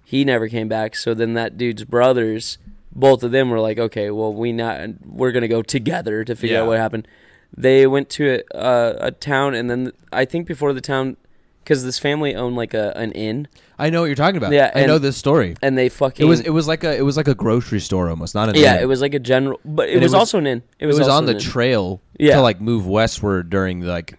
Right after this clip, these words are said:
Speaker 2: you know, those times.
Speaker 1: Yeah, and
Speaker 2: And
Speaker 1: they
Speaker 2: it,
Speaker 1: were
Speaker 2: yeah.
Speaker 1: really sus of them because they were acting, like, strange.
Speaker 2: Yeah.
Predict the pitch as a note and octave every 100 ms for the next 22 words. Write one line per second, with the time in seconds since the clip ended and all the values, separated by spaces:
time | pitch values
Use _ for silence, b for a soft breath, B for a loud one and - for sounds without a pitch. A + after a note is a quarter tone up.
0 | F2+ G2 F2 E2 F2 F#2 - G2 F#2+ E2+
1 | E2 F#2 - b C#3+ A#2+ B2+ C#3+ C#3 D3
2 | D3 C#3 D3 D3 - - C3+ C3 - A2
3 | G#2 G2 G2 G#2 A2 G#2 A2 G#2 A2 G#2+
4 | A2+ G#2 G2+ F2 - - G#2+ A#2 C#3 -
5 | - G#2 F2+